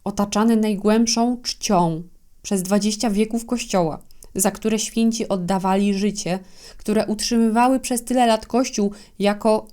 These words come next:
nieugiętego strażnika tego, co święte, pomimo licznych ataków heretyckich,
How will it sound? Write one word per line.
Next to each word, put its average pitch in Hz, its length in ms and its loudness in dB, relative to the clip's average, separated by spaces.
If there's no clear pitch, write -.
nieugiętego 214 760 0
strażnika 226 600 -2
tego, 226 380 -2
co 233 160 -4
święte, 175 680 0
pomimo 202 360 4
licznych 214 460 -2
ataków 208 420 -2
heretyckich, 170 880 -6